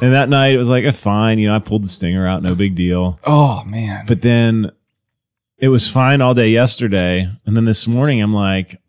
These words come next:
Speaker 1: "Oh, it's still swollen." But I did look up online. Doctor, I'm gonna stop. I'm gonna stop using Google because Google sold out and, uh, Google sucks ass. I'm gonna start using Bing,
Speaker 2: <laughs>
Speaker 1: uh, for
Speaker 2: Bing.
Speaker 1: my search engine.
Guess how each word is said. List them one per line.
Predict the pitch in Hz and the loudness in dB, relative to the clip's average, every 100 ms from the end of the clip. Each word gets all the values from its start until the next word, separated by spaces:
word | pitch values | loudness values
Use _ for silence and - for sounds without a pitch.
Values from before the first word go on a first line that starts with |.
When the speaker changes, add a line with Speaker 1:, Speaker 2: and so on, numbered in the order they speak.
| - | -18
Speaker 1:
"Oh, | - 113 | -12 -8
it's | 135 | -4
still | - - 139 | -4 -2 -2
swollen." | 92 - 98 95 95 - 85 | -2 -4 -2 -2 -2 -6 -2
But | 117 | 2
I | 143 | 4
did | 160 170 | 4 4
look | 147 127 | 2 2
up | 117 110 | 0 0
online. | 104 98 78 78 82 80 _ _ | -2 -2 -4 -6 -8 -12 _ _
Doctor, | - 110 - 110 85 _ - | 0 0 0 -6 -6 _ -4
I'm | 110 | 0
gonna | 123 135 | 2 2
stop. | 107 - 107 98 - _ _ _ - | 0 0 0 0 -4 _ _ _ 0
I'm | |
gonna | 185 175 | 2 2
stop | - 151 120 | 2 0 2
using | 131 110 107 | 0 2 2
Google | 101 107 98 90 | 2 2 0 -2
because | 87 92 87 - _ - | -4 -6 -8 -10 _ -10
Google | 85 123 127 110 | 0 2 4 2
sold | - 107 98 | 0 0 2
out | 92 95 95 - | 2 0 -2 -4
and, | 92 90 85 | -4 -2 -2
uh, | 90 85 80 78 _ _ _ _ | -2 -2 -2 -6 _ _ _ _
Google | 107 110 | -4 -2
sucks | 95 107 92 - | 0 -2 -2 -2
ass. | 90 85 85 - - - _ _ - | -2 0 -2 -4 -8 -12 _ _ -2
I'm | 131 | 2
gonna | 120 | 2
start | - 120 | 2 2
using | 104 95 90 | 2 0 0
Bing, | 87 90 92 98 | 0 0 0 -2
Speaker 2:
<laughs> | 82 _ _ - - 269 | -6 _ _ -10 -2 0
Speaker 1:
uh, | 98 95 92 | 2 2 2
for | |
Speaker 2:
Bing. | 113 | 2
Speaker 1:
my | 107 101 | 2 2
search | - 123 127 | 2 2 2
engine. | 135 135 131 135 135 120 | 2 2 2 2 0 -4